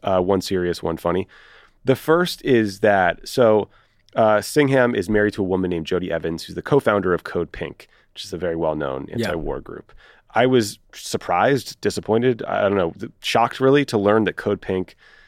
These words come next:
Speaker 1: has gone from criticizing China's human rights record to defending their internment of the Uyghurs, which is a Muslim minority group in China that the Chinese have been throwing, uh, peop-, in,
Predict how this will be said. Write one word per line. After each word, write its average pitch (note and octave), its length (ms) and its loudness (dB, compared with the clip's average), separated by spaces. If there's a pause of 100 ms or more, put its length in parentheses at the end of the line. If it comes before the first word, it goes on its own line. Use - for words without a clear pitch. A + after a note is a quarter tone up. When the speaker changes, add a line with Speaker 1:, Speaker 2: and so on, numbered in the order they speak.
(200)
Speaker 1:
has G#2+ 200 -2
gone G2+ 300 2
from F2+ 200 -2
criticizing G2 680 2
China's F#2 380 -4
human F2+ 260 -4
rights E2+ 280 -4
record E2 440 -4 (300)
to - 140 -6
defending G#2+ 760 0
their F2+ 300 0
internment F2+ 760 -6
of E2 380 -2
the E2+ 100 -4
Uyghurs, F2 680 -4 (280)
which - 160 -20
is F2 80 -8
a E2+ 80 -2
Muslim F2 320 -2
minority E2 340 -2
group D#2 440 -8
in D2+ 340 -8
China E2 600 -4 (300)
that - 120 -16
the G2 80 -2
Chinese F2 500 -4
have E2 120 -10
been E2 140 -8
throwing, E2 640 -6
uh, D#2 380 -4 (120)
peop-, - 260 -12
in, F#2+ 300 -6